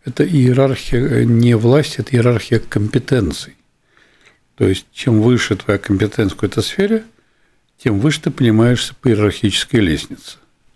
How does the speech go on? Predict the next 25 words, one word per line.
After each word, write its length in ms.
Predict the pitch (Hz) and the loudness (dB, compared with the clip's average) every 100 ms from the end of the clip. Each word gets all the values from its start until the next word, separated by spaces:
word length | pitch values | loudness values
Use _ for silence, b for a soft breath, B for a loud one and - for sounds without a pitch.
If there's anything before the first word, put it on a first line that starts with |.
| _ | _
И 280 | - 101 98 | -2 2 2
вот 260 | 98 101 175 | 0 -2 -4
эти 200 | - 143 | -2 0
иерархии 400 | 117 135 139 101 | 2 2 0 -4
он 40 | |
считал 200 | - 113 | -2 0
необходимыми 840 | 110 107 98 - 95 113 135 127 | 2 2 0 -4 0 0 2 2
для 400 | 110 104 104 101 - B B B B B B | 2 2 2 2 -4 B B B B B B
существования 960 | - 107 - 123 - 110 104 117 127 123 | -4 -2 -2 -4 0 0 4 2 4 2
и 60 | |
развития 480 | 113 101 95 104 113 | 4 2 2 0 -2
человеческого 640 | 98 - 95 95 - - 107 | -2 0 2 2 -2 0 0
общества. 520 | 87 - - - - _ _ _ _ _ _ _ _ _ _ _ _ _ _ _ _ _ _ _ _ _ | 0 -4 -10 -12 -16 _ _ _ _ _ _ _ _ _ _ _ _ _ _ _ _ _ _ _ _ _
Это 200 | 123 117 | -8 -8
что 200 | - 120 | -6 -4
касается 400 | - - 113 - 117 | -2 0 -2 -2 0
людей, 100 | 110 | 0
наделённых 480 | 107 104 101 101 | 2 2 2 0
властью. 460 | 95 76 - - - _ _ _ _ | 0 0 -2 -8 -20 _ _ _ _
Но 100 | 101 | -6
вот 380 | 113 117 - - _ b b b _ | -2 -2 -2 -20 _ b b b _
те, 160 | - 143 | -2 -2
кто 420 | - 139 123 - | 0 0 0 -2
охотно 600 | 107 - - 151 - 123 | -4 -4 -2 -2 0 0
занимают 760 | 107 110 113 120 120 110 - | 2 2 4 4 4 2 -2